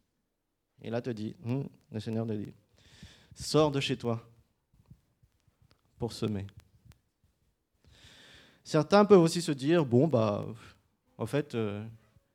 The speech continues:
j'ai la paix, euh, j'ai Jésus dans mon bateau, je suis déjà sauvé.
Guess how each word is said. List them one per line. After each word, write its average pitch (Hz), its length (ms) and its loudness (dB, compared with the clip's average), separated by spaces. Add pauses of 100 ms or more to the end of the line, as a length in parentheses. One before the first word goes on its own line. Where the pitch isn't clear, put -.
(180)
j'ai 107 140 -4
la 104 120 2
paix, 131 540 4
euh, 101 420 -4 (380)
j'ai 143 540 2
Jésus 113 320 -8
dans 113 80 -4
mon 104 140 -4
bateau, 107 520 -6 (500)
je 110 100 -10
suis 113 200 -10
déjà 101 340 -2
sauvé. 90 440 -12